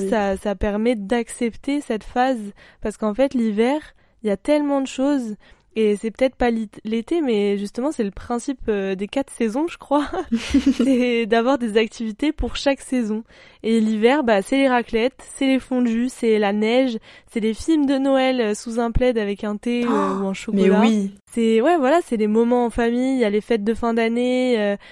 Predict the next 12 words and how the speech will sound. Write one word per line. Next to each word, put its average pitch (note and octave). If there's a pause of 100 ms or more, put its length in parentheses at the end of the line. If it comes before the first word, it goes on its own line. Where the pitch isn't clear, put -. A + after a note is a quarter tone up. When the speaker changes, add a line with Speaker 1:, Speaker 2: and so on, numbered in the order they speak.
(280)
Speaker 2:
euh, G3+
on G3+
commence A#3
une A3+
nouvelle B3+
année B3+
sur A3
des G#3+
ré-, A3+ (160)
sur A3
des G#3+
résolutions, A3